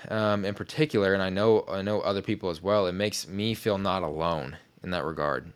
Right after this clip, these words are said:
you know, because it, I've had those weeks, and I've had a few of those weeks recently, right? Of we're, we're pretty much, we're still in the startup phase for, for what Mike and I are trying to do. And it's, it's real easy to constantly justify, like, I've,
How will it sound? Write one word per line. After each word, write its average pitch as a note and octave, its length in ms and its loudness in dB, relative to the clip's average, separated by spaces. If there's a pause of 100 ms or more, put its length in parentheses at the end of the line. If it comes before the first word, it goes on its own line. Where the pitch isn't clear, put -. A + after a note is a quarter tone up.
(300)
you E2 80 -10
know, F2 200 0
because F#2 460 -4 (1200)
it, A2+ 300 0 (640)
I've F#2+ 140 0
had A2+ 260 4
those G2 220 0
weeks, D#2+ 320 -2
and D#2+ 80 -6
I've G2 80 -6
had A2 140 2
a G2 40 -4
few G#2+ 200 0
of G2+ 60 0
those G2+ 180 0
weeks F#2+ 220 -4
recently, F2+ 440 -4
right? E2+ 300 0
Of F2 260 -2
we're, F#2 240 -2
we're F#2+ 140 0
pretty G#2+ 240 -2
much, G#2 220 -2 (120)
we're F2+ 80 -10
still A#2+ 220 0
in A2+ 60 -2
the G2 60 -4
startup E2 320 -2
phase D2 460 -6
for, F2 320 -2
for F2 180 -4
what F2+ 320 -2
Mike F#2 240 -2
and F#2+ 80 -2
I E2+ 60 -2
are D#2 100 -2
trying D#2+ 280 -6
to D#2+ 60 -8
do. D#2 300 -4
And C#2+ 220 -10 (560)
it's, - 480 -2 (480)
it's - 240 -12
real G#2 300 2
easy A#2+ 360 0
to G#2 120 2
constantly G#2+ 480 -2
justify, G2+ 720 2
like, F2 240 -2
I've, F2 280 -2